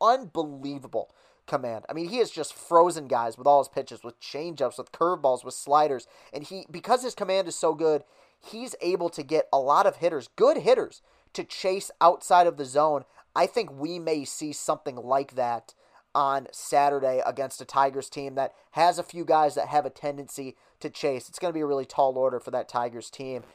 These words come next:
if they wanna get to Shane Bieber. And then on Sunday, in the final game of a three-game set, a one ten baseball game,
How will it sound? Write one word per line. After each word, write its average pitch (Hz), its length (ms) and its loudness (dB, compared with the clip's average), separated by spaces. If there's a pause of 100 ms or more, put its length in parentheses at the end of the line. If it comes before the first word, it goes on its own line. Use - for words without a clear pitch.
if - 80 -18
they 139 120 -2
wanna 127 200 -4
get 175 300 -4
to - 80 -18
Shane 123 280 -12
Bieber. 127 300 -8 (260)
And 135 140 -8
then 185 260 2 (120)
on 143 240 2
Sunday, 170 580 2
in 120 120 -16
the 120 60 -10
final 160 380 0
game 151 420 -2 (300)
of 151 160 4
a 131 100 0
three-game 147 640 -6
set, - 440 4
a 127 80 -2
one 143 400 -2
ten 185 400 2 (360)
baseball 170 520 4
game, 156 320 -2